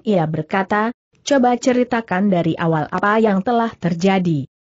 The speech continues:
"Kami berbelanja ke pasar dan ketika pulang kami singgah di toko kain untuk membeli kain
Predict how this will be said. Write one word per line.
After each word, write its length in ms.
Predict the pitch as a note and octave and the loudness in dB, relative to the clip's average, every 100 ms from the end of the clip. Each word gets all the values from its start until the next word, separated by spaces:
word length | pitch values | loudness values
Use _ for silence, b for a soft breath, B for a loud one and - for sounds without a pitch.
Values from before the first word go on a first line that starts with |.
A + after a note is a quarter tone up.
| - | -4
"Kami 320 | A#3+ B3 D4 | 2 4 4
berbelanja 720 | A#3 G#3 G3 G#3 G#3+ A3+ C4 | 4 2 2 2 4 4 2
ke 160 | C#4 F3+ | 0 -6
pasar 480 | - G3 - F#3 F#3+ | -4 -4 -2 -2 0
dan 240 | F3 E3+ | 0 -2
ketika 400 | - A3+ F#3 F3 | -2 -2 -2 -2
pulang 480 | F3 G#3 G3 G#3+ A#3+ | 0 2 2 2 0
kami 320 | F#3 G3 G#3 | 0 0 0
singgah 400 | - C4 A#3 A3 | 2 2 4 2
di 80 | G3 | 0
toko 400 | - G3 F#3 F3+ | -2 -2 -2 -4
kain 320 | E3 D#3 D#3 | -2 -2 -2
untuk 400 | - F#3+ A#3+ A#3+ | 0 0 0 0
membeli 400 | G#3+ G3 F3+ E3+ | 2 2 2 0
kain 240 | E3 D#3 | -2 -2